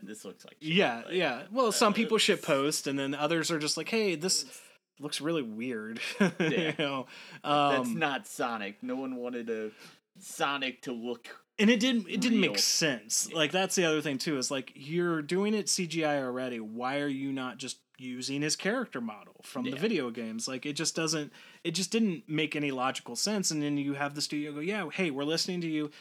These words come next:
Speaker 2: Sorry, the film's gonna come out in February now instead of November, but we're doing the work to get that fixed." And everyone went out and saw that film. It broke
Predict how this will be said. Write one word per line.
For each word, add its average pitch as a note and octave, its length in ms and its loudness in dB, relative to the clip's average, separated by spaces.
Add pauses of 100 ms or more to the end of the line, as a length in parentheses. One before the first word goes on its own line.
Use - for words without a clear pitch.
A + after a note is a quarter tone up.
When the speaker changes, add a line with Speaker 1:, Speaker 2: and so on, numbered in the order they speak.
(260)
Speaker 2:
Sorry, D#3 480 2
the C#3+ 100 -6
film's D#3+ 340 -4
gonna E3+ 140 -4
come D#3 200 -4
out C#3+ 160 -4
in C3+ 60 -10
February C3+ 680 -4
now B2+ 240 -4
instead A#2+ 260 -4
of A2 100 -14
November, E3+ 600 -2 (400)
but C3 180 0
we're C3 100 -2
doing C#3+ 380 -2
the C3+ 80 -2
work C3 360 -4
to C3 100 -8
get A#2+ 180 -8
that A#2+ 260 -4
fixed." - 480 -2 (400)
And C#3+ 500 2 (240)
everyone C#3 840 2
went B2+ 200 -2
out A2+ 260 -4
and A#2+ 100 -10
saw A#2 220 -6
that G#2+ 180 -12
film. A2 400 -18
It B2+ 160 -18
broke A#2 260 -6